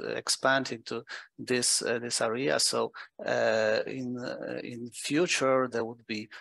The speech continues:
some kind of intercomparison, uh, organized, uh, in this, uh, in this area. Of course, as soon as, uh, the,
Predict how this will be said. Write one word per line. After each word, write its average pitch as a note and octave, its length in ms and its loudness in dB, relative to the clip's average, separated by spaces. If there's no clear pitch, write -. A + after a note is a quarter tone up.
some A#2 240 0
kind A#2 300 0
of G#2+ 160 0
intercomparison, B2 1160 -2
uh, A#2+ 120 0
organized, A#2 920 0
uh, C3 240 0
in C3 220 -2
this, A#2 340 0
uh, B2 180 -4
in B2 160 -6
this A#2 200 -2
area. A#2+ 560 0
Of - 160 -6
course, C#3 260 4
as B2+ 160 2
soon C3+ 380 2
as, B2 380 2
uh, A#2 360 4
the, A#2+ 120 2